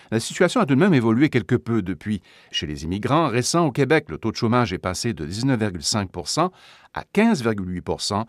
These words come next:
de deux mille onze à deux mille dix-sept. Ce qui a changé énormément, c'est la menace d'une pénurie de main-d'œuvre au Québec qui promet de s'accentuer alors que la génération des baby-boomers de souche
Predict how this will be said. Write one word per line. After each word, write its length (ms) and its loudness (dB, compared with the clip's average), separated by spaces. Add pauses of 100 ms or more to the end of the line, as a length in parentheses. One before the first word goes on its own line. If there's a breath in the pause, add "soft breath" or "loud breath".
(200 soft breath)
de 100 2
deux 60 2
mille 180 -2
onze 380 -4
à 100 2
deux 80 -4
mille 140 -4
dix-sept. 480 -4 (520 soft breath)
Ce 120 -10
qui 100 4
a 100 6
changé 320 2
énormément, 520 4 (320 loud breath)
c'est 240 0
la 120 2
menace 600 4
d'une 220 -8
pénurie 440 2
de 80 -4
main-d'œuvre 500 2
au 60 -2
Québec 460 0 (240 loud breath)
qui 80 0
promet 280 4
de 120 -2
s'accentuer 560 -2
alors 320 -2
que 80 -10
la 120 -10
génération 520 -2
des 100 -2
baby-boomers 680 0
de 120 -4
souche 340 -4